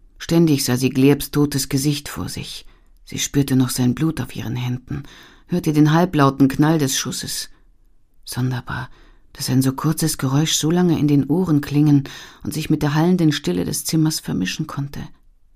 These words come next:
Katja drückte ihre Zigarette aus und stellte den Wasserkocher an. Sie zitterte vor Kälte. Sie konnte nicht die ganze Nacht so sitzen bleiben.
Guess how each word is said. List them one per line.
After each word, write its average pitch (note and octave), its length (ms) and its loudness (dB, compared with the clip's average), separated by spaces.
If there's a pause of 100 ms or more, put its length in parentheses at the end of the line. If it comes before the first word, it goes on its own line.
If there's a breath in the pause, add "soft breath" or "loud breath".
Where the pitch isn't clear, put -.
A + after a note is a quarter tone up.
(920 loud breath)
Katja F#3+ 420 2
drückte D3 380 -2
ihre B2+ 160 -4
Zigarette B2+ 560 -6
aus C3 280 -2 (260 loud breath)
und C#3+ 100 0
stellte B2+ 280 0
den C#3+ 220 4
Wasserkocher - 580 -10
an. - 220 -12 (560)
Sie - 160 -8
zitterte C#3 480 -6
vor - 220 -12
Kälte. B2+ 340 -12 (800)
Sie - 140 -14
konnte B2 320 0
nicht B2 180 2
die C3 60 -2
ganze C3 300 0
Nacht D3 260 2
so D3 100 2
sitzen C3 380 -4
bleiben. C#3 400 -10